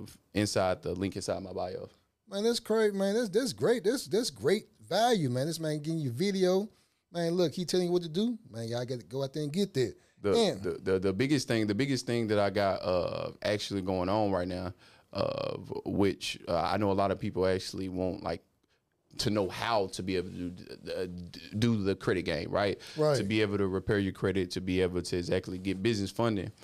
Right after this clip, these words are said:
Speaker 1: And what I do is I have a, a Risk Seekers University.
Speaker 2: Oh.
Speaker 1: So where, yeah,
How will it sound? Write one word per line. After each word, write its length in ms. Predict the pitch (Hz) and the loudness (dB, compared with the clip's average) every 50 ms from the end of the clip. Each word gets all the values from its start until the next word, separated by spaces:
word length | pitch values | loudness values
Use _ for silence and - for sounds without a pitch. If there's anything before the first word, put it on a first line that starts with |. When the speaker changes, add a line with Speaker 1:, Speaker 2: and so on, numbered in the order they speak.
| - - _ - | -20 -14 _ 0
Speaker 1:
And 80 | 95 | 2
what 100 | 101 104 | 2 4
I 100 | 98 95 | 2 2
do 260 | 90 92 113 131 131 | 2 2 2 4 4
is 320 | 123 110 101 101 101 95 104 | 4 6 6 4 4 4 2
I 100 | 92 101 | 2 4
have 220 | 104 95 92 90 | 2 2 2 2
a, 40 | 92 | 0
a 500 | 87 90 87 82 87 90 90 - 82 90 | 0 0 0 -2 -2 -2 -2 -2 -2 -2
Risk 180 | 95 98 104 - | -2 -2 -2 -2
Seekers 240 | - - - 95 95 | -2 -4 -6 -6 -6
University. 580 | 95 87 85 104 117 117 113 - - - - - _ _ - - - - _ | -6 -4 -2 0 0 0 0 -2 -8 -10 -12 -14 _ _ -20 -20 -20 -18 _
Speaker 2:
Oh. 180 | - 233 277 240 | 0 2 4 4
Speaker 1:
So 100 | 151 123 | 6 4
where, 280 | 104 98 98 98 92 - | 4 4 4 4 2 2
yeah, 220 | - 95 113 104 | 0 0 2 2